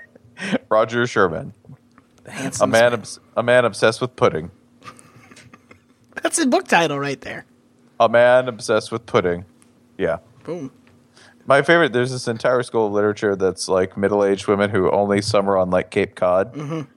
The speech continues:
Speaker 1: having affairs.
Speaker 2: Mm-hmm.
Speaker 1: Like, that's, oh, man. There's an entire school of, like, literature that's, like, she summered on Cape Cod and fell in love with the carpenter.
Speaker 2: Do you think Kate Chopin is like, "That's not what I wrote The Awakening for.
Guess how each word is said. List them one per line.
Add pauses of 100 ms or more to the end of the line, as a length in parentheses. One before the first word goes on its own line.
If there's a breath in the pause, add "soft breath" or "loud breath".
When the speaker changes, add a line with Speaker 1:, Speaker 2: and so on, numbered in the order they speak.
(280)
Speaker 1:
having
affairs. (120)
Speaker 2:
Mm-hmm.
Speaker 1:
Like,
that's,
oh,
man. (100)
There's
an
entire
school
of,
like, (520 loud breath)
literature
that's,
like, (540 loud breath)
she
summered
on
Cape
Cod
and
fell
in
love
with
the
carpenter.
Speaker 2:
Do
you
think
Kate
Chopin
is
like,
"That's
not
what
I
wrote
The
Awakening
for.